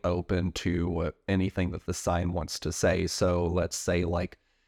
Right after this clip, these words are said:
you were just thinking about something, or you were just talking about something, either about, like, a decision that you want, or, like, something that you want in your life,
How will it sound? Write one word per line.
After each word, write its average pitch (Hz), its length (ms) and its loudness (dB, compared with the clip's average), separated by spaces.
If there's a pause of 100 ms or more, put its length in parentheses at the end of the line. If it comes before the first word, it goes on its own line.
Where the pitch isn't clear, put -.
(140)
you 101 160 2
were 95 100 2
just - 320 -4
thinking 175 340 2
about 85 280 0
something, 87 420 -2
or 92 100 -2
you 98 140 0
were 98 80 -2
just - 300 -2
talking 147 360 2
about 87 300 2
something, 87 500 -2
either 87 220 0
about, 85 220 0
like, 85 160 -2
a 104 40 0
decision 107 500 0
that 87 180 -2
you 87 80 0
want, 85 400 -2
or, 92 200 2
like, 87 300 0
something 95 380 -2
that 87 200 -4
you 87 300 0
want 110 400 0
in 95 140 0
your 87 180 0
life, 85 500 -2